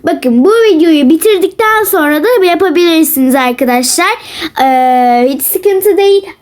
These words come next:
ama bakın, unutmayın, e, büyük harflerle İstanbul Vlog yazarsanız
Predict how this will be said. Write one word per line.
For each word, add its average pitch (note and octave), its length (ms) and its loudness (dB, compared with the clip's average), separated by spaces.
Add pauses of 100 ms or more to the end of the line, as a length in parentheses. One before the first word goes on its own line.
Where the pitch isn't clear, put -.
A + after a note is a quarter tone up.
ama G4 220 -2
bakın, D4 320 -2
unutmayın, F#4 720 0 (200)
e, D4+ 460 0
büyük G4+ 300 2
harflerle C#4 540 0
İstanbul D#4+ 560 0
Vlog B3+ 560 2
yazarsanız G4+ 920 -2